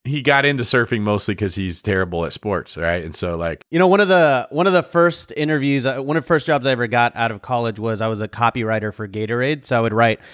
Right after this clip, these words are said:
Speaker 2: all of their tweets and all of their Instagram posts and Facebook, uh, posts. And then when they were interviewing me, they were like, "Yeah, so are you a sports guy?" And I was like, <laughs> "Yeah, d-, me?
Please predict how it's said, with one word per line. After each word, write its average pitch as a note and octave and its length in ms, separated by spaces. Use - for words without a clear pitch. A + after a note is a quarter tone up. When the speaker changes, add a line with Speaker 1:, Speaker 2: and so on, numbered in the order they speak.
Speaker 2:
all C#3 160
of C3 80
their A#2+ 140
tweets E3+ 560
and C#3 100
all C3 140
of A#2+ 60
their A#2+ 120
Instagram B2+ 380
posts B2+ 220
and G#2+ 100
Facebook, B2 500
uh, A2+ 160
posts. - 380
And A#2 120
then A2+ 280
when A#2+ 160
they B2 80
were A#2+ 80
interviewing B2 500
me, G#2+ 120
they G#2+ 120
were G#2+ 120
like, G#2+ 280
"Yeah, C#4+ 200
so D#3 240
are C#3 80
you F3+ 140
a D3 40
sports A3 360
guy?" A#3+ 180
And A3+ 100
I - 20
was A3 80
like, - 200
<laughs> - 400
"Yeah, B3+ 140
d-, F3 120
me? G3+ 240